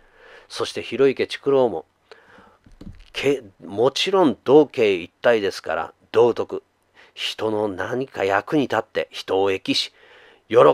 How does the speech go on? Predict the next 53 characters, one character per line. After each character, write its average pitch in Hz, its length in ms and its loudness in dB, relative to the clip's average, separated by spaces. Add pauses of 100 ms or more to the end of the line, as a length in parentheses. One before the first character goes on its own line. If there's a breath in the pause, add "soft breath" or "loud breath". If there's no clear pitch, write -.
(120)
ば 151 120 2
す 156 120 -6
に 151 140 2
は 139 240 2
ど 196 200 8
う 170 40 2
す - 140 -6
る 151 100 0
こ 147 140 -2
と 156 120 -4
か 147 180 2
を 127 220 0
思 175 220 10
う、 92 80 -8 (140)
そ - 220 -2
の 165 140 4
心 185 480 0
を 156 40 2
持 160 120 2
っ 196 60 -4
て、 - 380 -2
道 202 220 6
徳 185 340 0
を 175 80 2
持 208 120 4
っ - 60 -20
て - 420 0
経 123 360 2
営 127 60 2
に 131 160 -4
携 135 420 -4
わ 175 60 0
る 165 100 -4
こ 175 140 -10
と 202 100 -6
が 156 120 -2
大 - 300 -6
事 226 120 -18
だ - 120 -6
け 170 140 -4
れ 175 120 -2
ど 190 120 -4
も、 208 240 4 (560 loud breath)
も 175 420 2
う - 40 -8
片 196 340 -2
方 202 300 0
の 185 120 0
側 156 300 0
面 165 260 4
で 135 120 2
あ 127 120 6
る 156 240 2